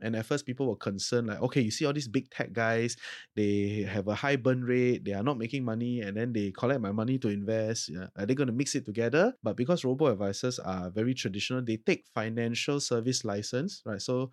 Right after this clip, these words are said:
they are like financial planner, so that's their license. And in, when they first started, in other words, their money is separate into a custodian or a trust structure, lah, separate from,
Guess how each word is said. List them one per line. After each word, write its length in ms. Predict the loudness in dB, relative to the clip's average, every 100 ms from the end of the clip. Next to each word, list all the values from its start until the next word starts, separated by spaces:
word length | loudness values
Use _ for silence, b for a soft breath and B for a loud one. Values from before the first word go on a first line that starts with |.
| 2
they 100 | 4
are 80 | 4
like 120 | 4
financial 320 | 2 2 0
planner, 380 | 0 0 2 0 -2
so 120 | 0 2
that's 220 | 2 2
their 140 | -2
license. 460 | 0 -2 -2 -4 -4
And 200 | -4 -4 -4
in, 140 | -4
when 140 | -2 -2
they 60 |
first 240 | 0 -2 0
started, 380 | -6 -6 -8 -2
in 100 | 0
other 180 | 2 4
words, 300 | 2 2 0
their 140 | 0 0
money 320 | 0 0 -2
is 120 | -2
separate 320 | -4 0 -2
into 260 | -2 -2 -2
a 60 |
custodian 680 | -2 -6 -6 -4 -2 0 -2
or 220 | -2 -4
a 40 | -4
trust 520 | -2 -2 -2 -4 -6
structure, 440 | -4 -4 -4 -2
lah, 140 | -2 -2
separate 460 | 0 0 2 0
from, 320 | 2 -2 -2